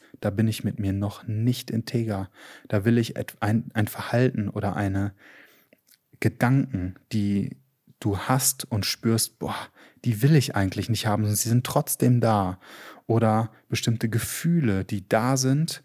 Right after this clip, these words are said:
und die du eigentlich gar nicht willst und quasi in dir so etwas wie ein innerer Konflikt, ein innerer Krieg, um's mal auch ein bisschen zuzuspitzen oder zugespitzt zu formulieren. Wenn so etwas in dir tobt,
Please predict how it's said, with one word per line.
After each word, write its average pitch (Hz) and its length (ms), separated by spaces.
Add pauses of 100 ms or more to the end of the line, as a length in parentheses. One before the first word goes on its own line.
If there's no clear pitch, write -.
(140)
und 117 180
die 120 80
du 123 140
eigentlich 131 460
gar 123 160
nicht 113 260
willst 123 420
und 107 180
quasi 110 280
in 143 280
dir 117 300 (260)
so - 120
etwas 113 340
wie 117 300
ein 107 160
innerer 120 340
Konflikt, - 640
ein 104 140
innerer 107 380
Krieg, 139 600
um's 92 260
mal 92 300 (1200)
auch - 140
ein 92 60
bisschen - 320
zuzuspitzen - 760
oder 98 200
zugespitzt - 840
zu - 240
formulieren. 98 680 (760)
Wenn 107 160
so 117 100
etwas 123 260
in 120 220
dir 117 160
tobt, - 540